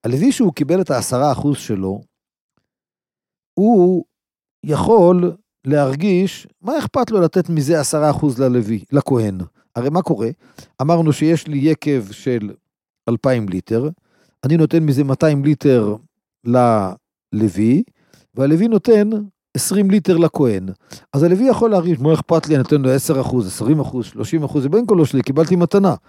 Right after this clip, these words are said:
אז זה כאילו שבן אדם הלך ברחוב, והוא מצא חבילה של, אני יודע מה נגיד, חבילה של עטים.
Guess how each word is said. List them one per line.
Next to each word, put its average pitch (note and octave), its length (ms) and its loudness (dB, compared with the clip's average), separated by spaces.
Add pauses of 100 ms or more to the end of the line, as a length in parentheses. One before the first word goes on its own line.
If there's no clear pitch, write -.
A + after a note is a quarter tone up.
(360)
אז B2+ 80 -2
זה C#3+ 60 -2
כאילו G#3+ 260 2
שבן D3 240 -4
אדם D#3 460 -2
הלך D3 280 -4
ברחוב, B2+ 540 -4 (540)
והוא C#3 180 2
מצא F3+ 340 2
חבילה D#3 600 2
של, C3+ 440 -2
אני A#2+ 100 -6
יודע B2+ 160 -2
מה B2+ 120 -6
נגיד, A#2+ 240 -4
חבילה A3 340 -2
של F3 220 -2
עטים. B2+ 400 -2